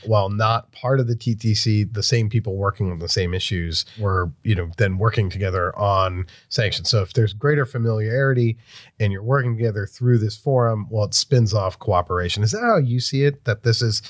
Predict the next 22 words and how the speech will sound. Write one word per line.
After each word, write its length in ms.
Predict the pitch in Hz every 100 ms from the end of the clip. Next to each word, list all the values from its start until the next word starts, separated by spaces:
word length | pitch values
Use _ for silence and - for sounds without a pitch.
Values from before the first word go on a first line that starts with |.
| -
been 180 | - 123
sort 160 | 107 127
of 60 |
a 60 | 104
structured 500 | - - 185 - 147
dialogue? 640 | 120 113 110 107 104 104 95 - - _
Maybe 300 | 139 160 156
the, 240 | 131 120 -
the 340 | 123 110 104 104
big 240 | 139 123
flashy 400 | - 120 107 -
progress 420 | 107 110 101 92 -
hasn't 320 | 98 95 82
been 220 | 107 98
there, 240 | 98 90
but 240 | 85 110 -
they've 280 | 98 95 -
been 160 | 107
able 280 | 113 120 113
to 180 | 104 101
kind 180 | - 95
of 160 | 85